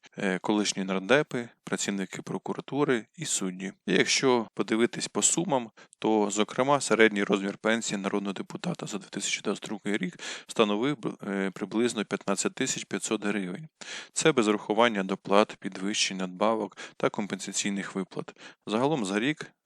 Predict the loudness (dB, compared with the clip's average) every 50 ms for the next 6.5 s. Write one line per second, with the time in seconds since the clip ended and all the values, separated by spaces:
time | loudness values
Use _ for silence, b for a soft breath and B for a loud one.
0 | -8 -4 -4 -4 -4 -4 -2 -2 2 4 4 4 4 2 -6 -8 -8 -8 -6 -4
1 | 0 4 6 6 6 6 4 2 -2 B B B B B B B -2 2 4 4
2 | 6 6 6 4 2 0 -4 -8 -4 -4 -4 -2 0 0 2 2 0 0 -2 -6
3 | -6 -4 -2 -2 -2 -2 -2 -2 0 -2 -2 0 -2 -4 -4 -2 -2 -4 -2 -2
4 | -2 -4 -4 -4 -4 -6 -6 -4 -4 -4 -4 -6 -8 -10 B B B B -18 -2
5 | -2 0 2 2 -2 -2 -4 -4 -4 -2 -2 0 0 0 0 -2 -2 -6 -8 -8
6 | -8 -6 -6 -8 -6 -6 -6 -6 -8 -10